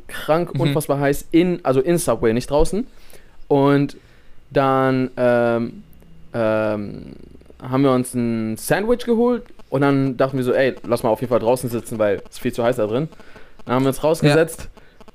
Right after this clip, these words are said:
Speaker 1: und da war halt so ein Schirm noch so, äh, so ein,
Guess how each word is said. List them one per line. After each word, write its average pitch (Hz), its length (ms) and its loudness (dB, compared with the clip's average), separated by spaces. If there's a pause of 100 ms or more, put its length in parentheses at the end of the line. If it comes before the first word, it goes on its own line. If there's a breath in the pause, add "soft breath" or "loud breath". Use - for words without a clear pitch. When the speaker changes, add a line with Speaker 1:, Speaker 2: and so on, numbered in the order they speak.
Speaker 1:
und 131 300 4
da 131 80 2
war 131 140 2
halt 131 140 0
so 131 100 -2
ein 123 120 0
Schirm 139 460 2
noch 113 220 -2
so, 107 360 0
äh, 107 140 2
so 107 100 -4
ein, 101 240 -6